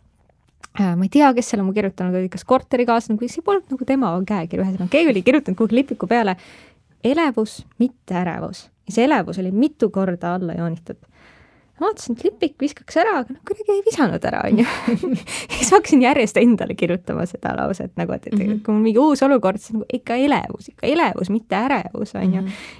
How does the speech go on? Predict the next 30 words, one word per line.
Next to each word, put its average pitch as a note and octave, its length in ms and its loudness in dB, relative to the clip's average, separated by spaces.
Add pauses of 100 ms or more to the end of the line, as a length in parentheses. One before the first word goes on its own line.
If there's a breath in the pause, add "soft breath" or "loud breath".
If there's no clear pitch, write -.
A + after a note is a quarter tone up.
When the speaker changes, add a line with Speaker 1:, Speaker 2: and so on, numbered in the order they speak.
Speaker 1:
Et G#3+ 60 -8
see G#3+ 100 -2
on A3 40 4
nii A3+ 80 2
lahe, C#4 380 2
kui - 180 -6
tulevad F3+ 300 -4
siuksed F3+ 260 -8
olukorrad, F#3 460 -4
mida G3 180 -8
sa G#3+ 120 -4
veel A3 180 0
ette - 300 -10
ei E3+ 100 -6
tea. G3+ 260 0 (640 loud breath)
Neid G3+ 100 -2
ei G3+ 40 -6
pea G#3+ 200 -4
kartma. F3+ 420 -6 (560 loud breath)
Speaker 2:
Mhm. F3+ 240 -2
Speaker 1:
Nüüd A3+ 80 6
mul A3+ 100 8
on A#3 60 6
hea C#4 200 6
meel, B3 160 6
et F#3+ 100 -2
ma F#3 60 -2
sain G#3 140 2
selle G3 240 4
elevuse, F3+ 440 2